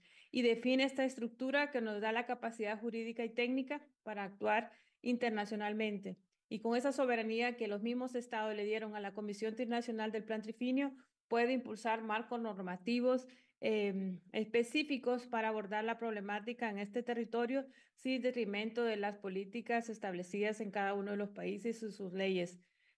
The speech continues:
Además, establece toda esa vinculación entre el gobierno nacional, gobierno local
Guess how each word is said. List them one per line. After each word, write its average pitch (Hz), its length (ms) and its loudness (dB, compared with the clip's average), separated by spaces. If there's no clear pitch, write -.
Además, 208 440 2
establece 220 680 2
toda 240 220 0
esa 240 160 -4
vinculación 220 640 -4
entre 226 220 -4
el 208 120 -4
gobierno 214 500 0
nacional, 214 540 -2
gobierno 208 380 0
local 214 440 0